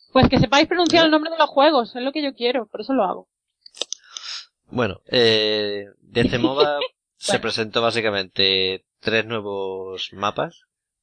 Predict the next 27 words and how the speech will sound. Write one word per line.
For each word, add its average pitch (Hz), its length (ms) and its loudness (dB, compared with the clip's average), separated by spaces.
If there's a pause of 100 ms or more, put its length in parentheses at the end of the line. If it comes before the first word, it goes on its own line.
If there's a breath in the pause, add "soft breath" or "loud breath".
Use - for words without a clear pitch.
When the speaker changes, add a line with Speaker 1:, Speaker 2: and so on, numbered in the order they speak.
(420)
Speaker 2:
que 101 100 -6
están, 90 680 -4 (320)
dos, 113 500 -2
digamos, 120 340 -2
medio 90 260 -8
terminados, 107 500 -6 (360)
y 101 260 -6
uno, 113 340 0
un 107 240 -6
boceto 110 400 -4
de 104 80 -2
uno 110 220 -6
sobre, 90 680 -2
de, 95 340 -6
sobre 95 280 -6
Diablo, 113 340 -4
que 110 60 -18
está 90 320 -8
graci-, 90 320 -10
la - 140 -10
verdad 90 140 -4
que 92 40 -10
están, 90 560 -6
están 92 180 -6
guapos 90 200 -4
los 90 80 -6
mapas. 95 260 -6